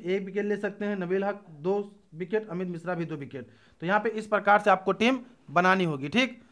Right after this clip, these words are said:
अब ये हो गई बात लखनऊ की। अब हम बात करेंगे यहाँ पे लखनऊ वर्सेस चेन्नई की। अब देखो, चेन्नई वाले तो यहाँ नए नए आ रहे हैं अपने,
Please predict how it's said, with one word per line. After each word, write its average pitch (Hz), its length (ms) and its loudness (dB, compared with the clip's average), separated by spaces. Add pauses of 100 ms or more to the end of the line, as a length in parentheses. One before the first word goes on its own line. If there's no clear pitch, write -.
(240)
अब 196 140 2
ये 233 80 2
हो 226 120 4
गई 233 140 2
बात 226 260 6
लखनऊ 202 380 4
की। 120 380 -12
अब 190 120 4
हम 208 120 6
बात 214 260 6
करेंगे 220 340 0
यहाँ 196 240 -2
पे 262 180 2 (520)
लखनऊ 190 300 2
वर्सेस 226 480 2 (300)
चेन्नई 202 340 2
की। 123 280 -12
अब 165 80 -6
देखो, 214 200 -2
चेन्नई 226 480 -2
वाले 226 260 4
तो 233 100 -10
यहाँ 220 140 2
नए 202 240 0
नए 165 160 0
आ 131 160 -4
रहे 131 140 -12
हैं 127 80 -12
अपने, 117 260 -12